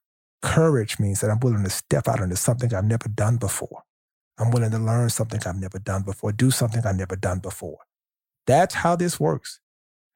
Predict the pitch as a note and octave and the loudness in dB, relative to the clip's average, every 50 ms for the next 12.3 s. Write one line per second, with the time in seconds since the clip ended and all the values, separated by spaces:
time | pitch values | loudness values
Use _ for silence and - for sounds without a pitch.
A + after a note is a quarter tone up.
0 | _ _ - - E3 D#3+ D3+ D3+ C#3 D3 F#3 G#3+ - G3+ E3+ D#3 - D3 B2 C3 | _ _ -2 0 2 2 4 4 4 4 2 2 2 2 2 2 2 2 2 2
1 | C3 B2+ - - C3 A#2 G#2 G#2 A2 G2 F#2 - - - _ - A2+ A2+ B2+ C#3+ | 0 -2 -2 -2 -2 -2 0 0 -2 -2 -4 -4 -8 -4 _ 0 2 4 4 2
2 | E3 D3 - C3 A#2+ - - B2 A2 G2+ - - - - C3 C3 A#2 G2+ - - | 2 2 0 0 0 2 0 0 0 -2 -4 -4 0 2 2 2 2 0 0 0
3 | - C3+ C3 A2+ - A#2 A2 - A2+ A2+ A2+ A2+ A#2+ B2 - - G#2 - A#2 A2 | 2 2 2 2 0 -2 -2 0 -2 0 2 2 2 2 2 0 -2 -2 -2 0
4 | - A#2 A2+ A2 G#2 G#2 - - - A#2+ A#2+ B2+ C3+ - D#3 D#3 D#3 E3 D#3 - | 0 2 2 2 0 -2 -2 -2 0 0 0 0 0 0 0 2 0 0 0 -4
5 | - _ _ _ _ _ _ _ _ _ _ _ _ _ _ _ _ _ - B2+ | -12 _ _ _ _ _ _ _ _ _ _ _ _ _ _ _ _ _ 0 2
6 | C3 B2 B2 A#2+ A#2 G#2+ A#2 A2+ A#2+ C3+ D#3+ D3+ B2 A#2+ E3+ - _ - C#3 C3+ | 2 4 4 2 2 2 2 2 4 4 4 4 2 0 0 -2 _ 2 2 4
7 | B2 - A#2 - - G#2+ - - - D#3+ D#3+ - - B2+ - A2 A#2 - A#2 A2+ | 4 2 0 0 0 -2 -2 0 0 0 2 2 2 2 2 0 0 0 0 0
8 | - - A#2 A#2 - - B2 A#2 A#2+ A#2 A#2 A#2 A#2+ B2 A#2 - - - - A#2+ | 0 0 -2 -2 -2 -2 -2 0 0 0 0 0 0 0 0 -2 -2 -2 0 0
9 | A2 - G#2+ - - - - - G3+ A3 D#3 B2 B2 C3+ C3+ A#2+ G#2+ G2 A2+ B2 | 0 0 -2 -4 -4 -4 0 2 4 4 4 4 2 2 0 0 -2 -2 0 0
10 | B2 A#2 - G2+ G2+ A#2 A#2+ B2 B2 A2+ A#2 A2+ A2+ - A#2 A2 G#2 G#2 G#2 A2 | 0 0 -2 -2 0 0 0 2 2 2 0 0 0 0 -2 -2 -2 -2 0 2
11 | B2+ D#3+ D#3+ C#3 G2+ F2+ - - - A2 A#2+ B2+ A2 G2 G#2 - - - D#3+ D#3+ | 2 2 2 0 -2 -2 -2 -2 -2 0 0 0 0 -2 -4 -2 2 2 4 4
12 | C#3+ B2+ C3+ D#3 - | 4 4 4 2 0